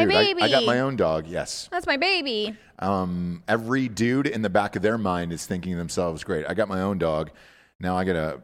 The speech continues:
Speaker 2: fucking take care of this gigantic dog as well, and, uh,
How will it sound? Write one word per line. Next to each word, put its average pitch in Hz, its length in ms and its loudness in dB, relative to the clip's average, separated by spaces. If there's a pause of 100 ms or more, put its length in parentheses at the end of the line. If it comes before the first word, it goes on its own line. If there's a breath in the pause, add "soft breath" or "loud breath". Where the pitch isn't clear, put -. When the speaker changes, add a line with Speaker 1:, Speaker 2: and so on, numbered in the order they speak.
Speaker 2:
fucking 95 420 -2
take 95 200 -2
care - 180 0
of 87 80 2
this 95 160 -2
gigantic 73 540 -4
dog 73 240 -4
as 69 120 -8
well, 95 540 0
and, 73 340 -8 (220)
uh, 73 560 -10